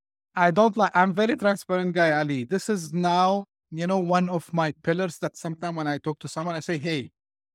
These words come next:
um, don't get me wrong, but what if, uh, you can build your own C R M,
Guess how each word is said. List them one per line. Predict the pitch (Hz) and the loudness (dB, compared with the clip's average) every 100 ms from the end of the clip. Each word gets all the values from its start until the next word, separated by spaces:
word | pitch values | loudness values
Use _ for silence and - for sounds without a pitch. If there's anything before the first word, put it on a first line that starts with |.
| _ | _
um, | 147 139 139 135 156 _ _ _ - | -8 -4 -4 -8 -12 _ _ _ -2
don't | 160 202 - | 2 2 0
get | 196 - | -2 0
me | 180 | 0
wrong, | 165 160 113 110 - | 4 2 2 -6 -8
but | 143 - _ _ _ | -8 -8 _ _ _
what | 156 147 196 - | -6 -2 -2 -2
if, | 220 - 180 | -6 -4 -6
uh, | 180 | -2
you | 170 | -2
can | 175 180 160 | -2 -2 -2
build | 147 170 156 | -2 -4 -2
your | 156 156 | -2 -2
own | 156 170 | -2 -4
C | - 175 | -4 -4
R | 156 | -4
M, | 147 143 143 | -4 -8 -10